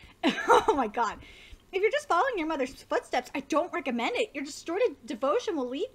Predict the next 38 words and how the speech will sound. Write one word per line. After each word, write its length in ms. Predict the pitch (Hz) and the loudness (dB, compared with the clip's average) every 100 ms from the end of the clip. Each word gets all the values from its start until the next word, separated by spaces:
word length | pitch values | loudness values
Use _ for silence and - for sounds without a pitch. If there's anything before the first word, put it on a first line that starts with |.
| - | -8
uh, 240 | 294 254 226 | -4 -2 -2
to 120 | 277 | -4
your 80 | 277 | -6
destruct-, 360 | 233 - 440 - _ | -6 -6 -6 -8 _
destruction, 440 | 247 269 339 480 539 | -12 -6 -4 -4 -6
Itsuki-chan. 600 | 285 269 226 - 226 294 - - - | -6 -10 -12 -8 -4 -4 -6 -16 -8
It's 120 | 294 | -2
almost 220 | 440 - | -2 -2
like 140 | 359 | -8
a 40 | 240 | -10
curse. 500 | - - 554 - - - - - | -6 4 4 4 -6 -18 -20 -20
You 140 | - 302 | -10 -8
want 120 | 508 | -8
to 60 | 381 | -8
be 120 | 330 | -8
just 180 | 359 403 | -6 -6
like 140 | 392 | -4
your 100 | 262 | 0
mother, 300 | 269 523 277 | 0 2 0
right? 260 | 196 214 466 - _ _ _ _ _ _ _ _ - - | 0 -2 -2 -6 _ _ _ _ _ _ _ _ -20 -6
You're 120 | 403 427 | -2 2
wrong. 280 | 453 622 554 | 4 4 2
This 120 | 508 | -4
is 80 | 508 | -4
what 120 | 494 - | -4 -4
I 320 | 466 679 554 | 0 0 0
want. 200 | 277 - - - | -2 -4 -16 -4
You've 160 | 381 | -2
unconsciously 580 | 440 427 359 453 494 508 | 0 -2 0 0 0 -4
convinced 400 | - 320 403 554 | 0 0 0 0
yourself 360 | 571 - 262 277 | 0 0 -2 -4
of 100 | 220 | -4
that. 220 | 233 180 - - - | -4 -4 -12 -20 -10
That 200 | - - | -4 -2
is 140 | 269 269 | -2 -2
a 60 | |
curse. 640 | 247 - 294 262 - - - - - _ - | -4 -4 -4 -4 -6 -14 -14 -14 -16 _ -12
Curse. 640 | 185 262 - - - - | 0 2 2 0 -6 -18